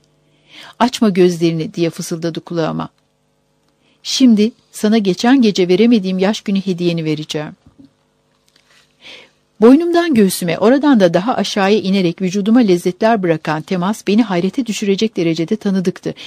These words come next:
ama yine de tahmin etmekte zorlanıyordum. Bir eliyle gözümü kapayıp diğeriyle beni odanın içine yönlendirdikten sonra durdurdu.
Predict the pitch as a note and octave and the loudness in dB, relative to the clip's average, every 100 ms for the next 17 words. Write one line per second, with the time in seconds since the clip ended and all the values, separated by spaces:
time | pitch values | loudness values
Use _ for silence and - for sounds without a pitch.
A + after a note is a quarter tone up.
0 | - - G3+ G#3+ G3+ E4+ A3 - F3+ F3+ | -6 0 2 4 2 2 0 -2 -2 2
1 | A3 F#3+ - E3+ G#3+ F3+ F3 F3 F3 E3 | 2 2 -4 -6 -4 0 0 0 -2 0
2 | D#3 D#3 D#3 _ _ _ _ _ - - | -2 -4 -12 _ _ _ _ _ -20 -18
3 | - A#3 B3 A3 A#3+ G#3+ G3 F#3+ F#3+ A3 | 0 2 2 4 4 4 4 2 2 2
4 | - G3 E3+ F3 - _ G3+ G#3 A3 C4 | 2 -2 -2 -2 -4 _ 2 4 4 4
5 | F#3 F#3 G3+ F#3+ F3+ G#3+ G#3+ - F#3+ E3+ | 2 0 0 -2 0 0 -2 -4 -4 -2
6 | E3+ F3 F3+ F#3 F3 F3 - A3+ A#3 - | -2 -2 -2 0 0 -2 -2 0 0 -2
7 | F3 G3 F3 E3 E3 D#3+ D#3+ | -4 -2 -2 -4 -6 -8 -10